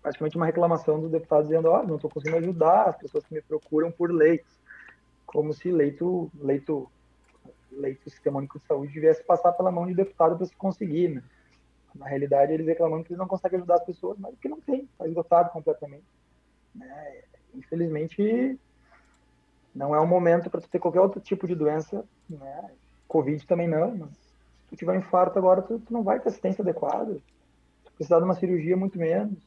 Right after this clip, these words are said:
né? Uma cirurgia de grande porte, muito menos ainda, né? As equipes estão todas voltadas pra atendimento ao co-, ao coronavírus, né? E todos os hospitais, inclusive o Mãe de Deus, o Mãe de Deus, estão tendo dificuldade pessoal.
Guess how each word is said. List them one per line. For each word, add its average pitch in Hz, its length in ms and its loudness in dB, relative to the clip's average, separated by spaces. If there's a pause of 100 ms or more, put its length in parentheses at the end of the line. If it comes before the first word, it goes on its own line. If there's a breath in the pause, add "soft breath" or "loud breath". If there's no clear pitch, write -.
(200)
né? 135 140 -20
Uma 143 120 -20
cirurgia 147 240 -10
de 151 60 -14
grande 151 200 -4
porte, - 360 -4 (220)
muito 175 220 -14
menos 160 300 -12
ainda, 156 380 -12 (120)
né? 135 80 -20 (760)
As - 120 -20
equipes 170 280 -10
estão 208 160 -2
todas 226 320 4
voltadas 185 400 2
pra 165 200 2
atendimento 165 460 -4
ao 170 60 -4
co-, 160 240 -2
ao 151 60 4
coronavírus, 151 500 -4 (120)
né? - 160 -20 (1120)
E 202 120 -8 (100)
todos 196 400 4
os 170 100 -4
hospitais, 151 560 -2
inclusive 151 640 -6
o 135 80 -8
Mãe 139 180 -8
de 147 80 -8
Deus, 139 420 0
o 147 120 -10
Mãe 135 180 -20
de 151 80 -20
Deus, 135 140 -14
estão 170 160 -16
tendo 190 160 -4
dificuldade 180 480 0
pessoal. - 560 -2